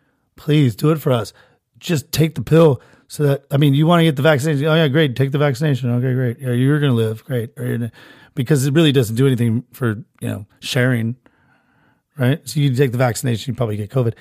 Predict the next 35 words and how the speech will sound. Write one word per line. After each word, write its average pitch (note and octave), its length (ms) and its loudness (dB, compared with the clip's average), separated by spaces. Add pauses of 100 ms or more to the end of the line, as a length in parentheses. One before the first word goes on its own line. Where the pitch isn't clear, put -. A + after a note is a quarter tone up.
(320)
But D3 100 0
you C#3 80 0
know E3 80 4
what D3 120 4
Stardust D3 360 2
Pill D3 200 0
does? F#3 340 -2 (680)
You C#3 80 -6
take C#3+ 160 2
Stardust D#3 360 2
Pill, E3+ 180 2
and C3 140 0
then C#3 40 2
we C#3+ 80 2
don't C#3 180 2
have C#3 120 2
to B2+ 80 -4
look D3 400 2
at A#2 240 -2 (300)
people D3 300 -2
with B2 140 0
sagging C3 380 0
faces. A#2+ 400 -2 (300)
We C3+ 100 -2
don't D#3 180 2
have D#3+ 140 0
to D3 80 -4
look D3+ 340 0
at A#2 220 -2 (440)
people C#3+ 240 0
who C#3 80 4
used C#3+ 340 2
to - 80 -6
be B2+ 100 0
great C3+ 460 -2